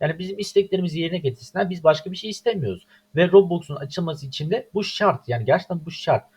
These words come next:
Bu bakanımız gerçekten doğru söylüyor. Evet. Ve, ve, ve bir yandan da bakanımız sadece Roblox için açıklama yapmamış. Bak, e, bakanımız he-, hem şey Roblox için hem de, hem de Discord için bu açıklama yapmış. Fakat biz şu anda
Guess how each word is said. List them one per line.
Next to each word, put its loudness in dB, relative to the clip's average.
Bu -4
bakanımız 0
gerçekten 0
doğru -2
söylüyor. -4
Evet. -2
Ve, 0
ve, 2
ve 4
bir 0
yandan 0
da -2
bakanımız 4
sadece 2
Roblox 2
için -12
açıklama -4
yapmamış. -2
Bak, 4
e, -2
bakanımız 0
he-, -2
hem 0
şey 2
Roblox 0
için -10
hem -2
de, -4
hem -4
de -4
Discord -6
için -14
bu 4
açıklama -2
yapmış. -8
Fakat 0
biz -10
şu -4
anda -2